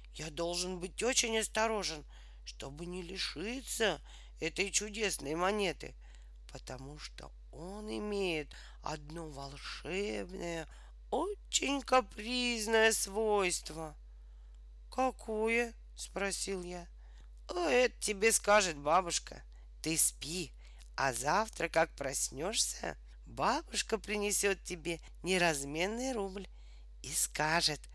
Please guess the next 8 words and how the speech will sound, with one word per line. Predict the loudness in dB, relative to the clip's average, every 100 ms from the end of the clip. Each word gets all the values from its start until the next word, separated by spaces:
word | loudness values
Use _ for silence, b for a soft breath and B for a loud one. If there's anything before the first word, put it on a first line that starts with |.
| -10
как | 2 4 4 2
надо | 4 6 4
с | 2
ним | 2 2 2
обращаться". | 0 0 4 6 8 6 4 -4 -6 -16 -18 b b b b b b -10
Обольщённый | -8 -8 -6 -2 -2 -2 -4 -4 -4 -4 0
этим | 0 0 -4 -4
обещанием, | -4 -4 0 2 6 8 8 8 6 4